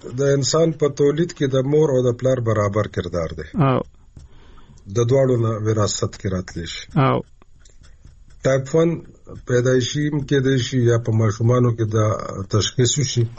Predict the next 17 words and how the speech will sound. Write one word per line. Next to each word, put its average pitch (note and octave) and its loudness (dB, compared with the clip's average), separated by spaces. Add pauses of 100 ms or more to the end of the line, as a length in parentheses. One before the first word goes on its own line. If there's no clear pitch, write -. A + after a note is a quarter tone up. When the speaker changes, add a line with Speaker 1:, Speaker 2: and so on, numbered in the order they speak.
(140)
Speaker 2:
مهم. C3 2 (800)
Speaker 1:
او A2 0
هغه A#2 2
بغیر B2 2
د A#2+ 0
انسولین B2 2
نه A#2+ 4
موږ A#2 2
سره A2 0
د G#2 0
هغې G#2 0
لپاره G#2 2
بل G#2 2 (200)
قسم G2 0
حل G2 -2
نشته F2 -2
دی. D2 -8